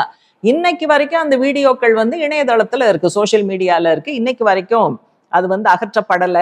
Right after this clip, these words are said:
அப்படிங்கிறது தான். மத ரீதியாக பிரிவினையை உண்டாக்குவது, வெறுப்பு அரசியலை முன்வைப்பது, இது சம்பந்தமாக புகார்கள் வரும்போது அவங்க வந்து கண்டுகொள்வதில்லைங்கிறது தான் இந்த காலகட்டத்துல தேர்தல் ஆணையம்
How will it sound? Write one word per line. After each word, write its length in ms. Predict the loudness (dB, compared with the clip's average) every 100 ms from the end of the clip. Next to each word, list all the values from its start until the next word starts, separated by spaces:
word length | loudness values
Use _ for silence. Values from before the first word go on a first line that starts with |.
| 2 0
அப்படிங்கிறது 520 | -2 0 0 2 0 0
தான். 160 | -4 _ -12 -4
மத 340 | -2 -2 -4
ரீதியாக 680 | -4 -6 -4 -2 0 0 0 0 0 -4 _
பிரிவினையை 600 | -2 0 0 0 2 2 2
உண்டாக்குவது, 760 | -2 -2 -2 -2 -4 0 2 2 0 _ -8
வெறுப்பு 520 | 0 2 0 -4 -2
அரசியலை 640 | 0 -2 -4 -2 -2 0 -2
முன்வைப்பது, 680 | -2 0 0 0 0 2 2 2 0
இது 200 | -2 -2
சம்பந்தமாக 720 | 0 0 0 -2 0 0 -2 -4
புகார்கள் 500 | -2 0 2 0 0
வரும்போது 600 | 0 0 0 0 2 2 2 -2 _ _
அவங்க 260 | -2 0 0
வந்து 240 | -2 -2 -2
கண்டுகொள்வதில்லைங்கிறது 1160 | -2 -2 0 0 0 -2 0 0 0 2 2 0
தான் 200 | -4 -6
இந்த 140 | -4
காலகட்டத்துல 680 | 0 0 0 -2 -4 -4 0 2 0 -6 _ _ -4
தேர்தல் 320 | -2 0 0
ஆணையம் 460 | 0 0 2 2